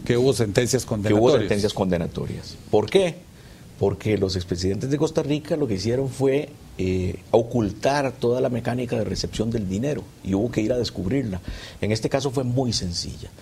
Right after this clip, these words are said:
Speaker 2: El dinero se retiró por un colaborador del presidente, se depositó en cuentas privadas, el seguimiento del dinero fue muy simple. Eh, aquí lo difícil era absolver,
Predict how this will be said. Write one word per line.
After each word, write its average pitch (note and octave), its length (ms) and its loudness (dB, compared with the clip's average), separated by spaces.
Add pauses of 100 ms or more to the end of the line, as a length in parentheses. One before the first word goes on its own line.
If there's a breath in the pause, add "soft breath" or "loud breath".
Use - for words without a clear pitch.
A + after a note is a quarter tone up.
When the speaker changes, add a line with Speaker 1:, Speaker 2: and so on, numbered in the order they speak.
(260 loud breath)
Speaker 2:
El G2+ 100 4
dinero A2+ 320 4
se B2+ 100 2
retiró G#2+ 380 2
por B2 160 0
un A2 120 0
colaborador G2+ 540 2
del G#2 120 0
presidente, C3+ 480 0
se A#2 100 0
depositó F2+ 440 0
en G2 60 0
cuentas F#2+ 320 -2
privadas, D#3 640 2 (240 loud breath)
el G2 120 2
seguimiento A2 540 2
del B2 80 0
dinero A2+ 260 0
fue A#2 100 -2
muy A2 220 -2
simple. - 420 -10 (640 loud breath)
Eh, G2 220 2
aquí G2 180 0
lo B2 120 4
difícil G#2 360 0
era G2+ 140 0
absolver, - 500 -4